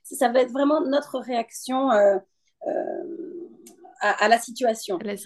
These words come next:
Speaker 1: Donc oui,
Speaker 2: situation.
Speaker 1: donc pour limiter le stress au travail, c'est un, je le décèle, je mets de la conscience, et deux, j'agis. Et trois, je dirais, euh, je, je, je m'adapte, quoi. J'a-, j'aménage, j'a-, j'apprends à vivre avec, parce qu'on va pas pouvoir, euh, même dans le meilleur des mondes, enfin, le <laughs> perfectionnisme,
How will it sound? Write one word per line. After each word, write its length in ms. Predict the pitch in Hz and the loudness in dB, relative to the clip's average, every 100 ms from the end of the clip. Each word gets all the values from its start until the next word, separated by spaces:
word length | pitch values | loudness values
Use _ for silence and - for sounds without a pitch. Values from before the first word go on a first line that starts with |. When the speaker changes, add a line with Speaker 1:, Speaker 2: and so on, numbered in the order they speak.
| - | -2
Speaker 1:
Donc 200 | 247 285 | -2 2
oui, 120 | 320 | 2
Speaker 2:
situation. 0 | |
Speaker 1:
donc 220 | 262 254 | 2 2
pour 120 | 285 | 0
limiter 280 | 277 294 320 | 2 0 0
le 40 | 277 | -4
stress 240 | - 269 | -4 -6
au 60 | 254 | -6
travail, 360 | - 247 285 294 | -4 0 0 0
c'est 180 | 427 - | -4 -2
un, 260 | 294 294 - - | 0 -2 -4 -14
je 240 | 208 220 | -10 -4
le 140 | 262 285 | -2 -2
décèle, 440 | 285 - 254 311 494 - - | -4 0 4 4 2 -8 -10
je 140 | 226 | -6
mets 140 | 240 | -2
de 60 | 254 | 4
la 80 | 247 | 2
conscience, 640 | 247 247 - 247 247 415 - - _ _ _ - | 2 -6 -6 -6 -4 -6 -10 -20 _ _ _ -6
et 140 | 240 | -4
deux, 180 | 220 277 | 0 0
j'agis. 460 | 269 262 214 214 - _ _ _ | 4 4 2 -6 -12 _ _ _
Et 200 | 226 226 | -2 -2
trois, 300 | 220 202 294 | 0 2 4
je 60 | 294 | 4
dirais, 440 | 220 226 247 277 220 | 0 2 4 4 4
euh, 60 | - _ - | 0 _ -14
je, 160 | 196 226 | -12 -10
je, 100 | 190 - - 180 196 | -10 -10 -10 -8 0
je 60 | |
m'adapte, 380 | 214 220 208 185 | 4 6 4 4
quoi. 120 | - 185 | 2 2
J'a-, 220 | 202 190 | 2 2
j'aménage, 560 | 214 220 214 196 226 214 190 | 0 0 0 0 0 -4 -6
j'a-, 140 | 196 190 | -4 -2
j'apprends 340 | 196 - 247 | -4 -4 -4
à 80 | 226 | -2
vivre 240 | 214 220 | -4 -4
avec, 440 | 220 202 190 269 - - _ _ _ | -4 0 0 0 -4 -12 _ _ _
parce 160 | 190 | -8
qu'on 160 | - 202 | -6 -2
va 100 | 196 | -2
pas 160 | 214 233 | 0 -2
pouvoir, 560 | 220 196 202 226 220 | -4 -2 0 0 0
euh, 60 | 190 | -2
même 300 | 202 226 220 | 0 0 -2
dans 120 | 196 | -2
le 80 | 196 | 0
meilleur 240 | 220 240 208 | 0 0 2
des 120 | 214 | 2
mondes, 220 | 202 247 | 2 0
enfin, 160 | 226 196 | -2 -2
le 80 | 190 - | -2 -6
<laughs> 80 | - | -2
perfectionnisme, 720 | 330 311 - 269 233 247 | -2 -2 0 2 2 -2